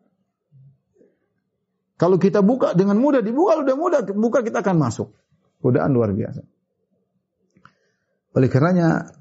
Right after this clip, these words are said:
eh, istiqamah ini adalah suatu anugerah. Kalau seorang bisa istiqamah di zaman sekarang ini, dia luar biasa. Ya. Dia berarti dicintai oleh Allah Subhanahu wa taala. Dicintai oleh Allah. Kalau dia bisa menjaga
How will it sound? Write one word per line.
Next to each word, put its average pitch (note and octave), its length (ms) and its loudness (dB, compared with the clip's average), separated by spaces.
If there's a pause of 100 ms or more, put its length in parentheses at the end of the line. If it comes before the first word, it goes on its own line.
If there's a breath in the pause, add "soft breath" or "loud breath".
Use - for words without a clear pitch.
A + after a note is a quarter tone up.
(920)
eh, B2 920 -2 (440)
istiqamah C3 640 -2
ini B2 160 0
adalah G#2+ 240 0
suatu A2 480 -4
anugerah. B2 560 2
Kalau A#2 160 -4
seorang B2 320 -2
bisa G#2 240 -2
istiqamah C3 640 -2 (480)
di A2+ 160 -2
zaman A2+ 320 0
sekarang A2+ 320 -2
ini, C3+ 320 0
dia C#3 320 2
luar G2 240 -2
biasa. B2 480 -6
Ya. - 240 -14 (640)
Dia C3+ 160 0
berarti B2 240 2
dicintai C3+ 400 2
oleh C3 160 0
Allah C3+ 240 0
Subhanahu A2+ 480 -4
wa G#2+ 160 -2
taala. A2 400 -6 (480)
Dicintai A#2+ 400 -2
oleh B2 160 -2
Allah. A#2 320 -2 (1300)
Kalau B2 160 0
dia C3 80 2
bisa A#2 240 0
menjaga A2+ 560 0